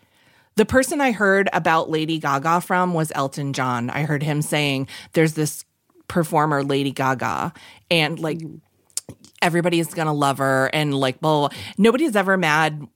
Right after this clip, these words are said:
Speaker 1: that Elton John is, like, a fan of something, you know? And he was like, "Right, everybody did love Lady Gaga when they figured out who she was." And so I was like, if Elton John is out here,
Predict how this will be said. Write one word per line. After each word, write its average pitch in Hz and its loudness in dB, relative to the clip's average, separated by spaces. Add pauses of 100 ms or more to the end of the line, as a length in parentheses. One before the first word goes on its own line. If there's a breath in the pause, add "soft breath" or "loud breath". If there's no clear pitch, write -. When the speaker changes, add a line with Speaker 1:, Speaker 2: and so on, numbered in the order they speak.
(100)
Speaker 1:
that 156 -2
Elton 147 -2
John 135 -4
is, 135 -4
like, 123 -4
a 127 -8
fan 135 -4
of 131 -2
something, 139 -2
you 151 2
know? 143 2
And 151 -2
he 165 -2
was 165 -2
like, 175 -2
"Right, 175 2
everybody 156 2
did 165 0
love 131 0
Lady 127 0
Gaga 123 0
when 127 0
they 123 0 (180)
figured 139 -2
out 127 0
who 147 -2
she 143 -4
was." 127 0
And 135 0 (320 loud breath)
so 180 4
I 147 -2
was 160 -2
like, 143 -4
if 180 -8
Elton 220 -2
John 156 0
is 160 -4
out - -4
here, 151 -4